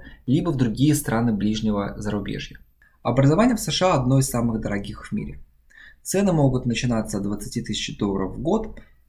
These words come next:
и доходить до восьмидесяти тысяч долларов в год за программой M B A.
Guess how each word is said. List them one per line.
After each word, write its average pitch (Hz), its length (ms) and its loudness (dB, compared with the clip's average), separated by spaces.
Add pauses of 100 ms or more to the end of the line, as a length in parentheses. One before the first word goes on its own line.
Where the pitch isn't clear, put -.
(100)
и 180 240 0
доходить 131 580 -2
до 131 220 4
восьмидесяти 127 580 0
тысяч 110 320 -6
долларов 101 320 -4
в - 40 -14
год - 340 -4
за 117 200 0
программой 104 520 -2
M 92 80 -6
B 90 80 -6
A. - 500 -12